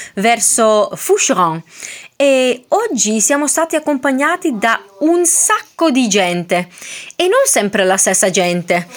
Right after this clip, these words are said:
Ehm, tante persone diverse lungo, eh, il percorso, perché è stata una vera e propria estafetta oggi.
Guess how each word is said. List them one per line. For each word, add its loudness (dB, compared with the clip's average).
Ehm, 0
tante -2
persone 2
diverse 0
lungo, 2
eh, 0
il -2
percorso, -2
perché -4
è -4
stata -2
una 0
vera 0
e -6
propria -4
estafetta -4
oggi. -4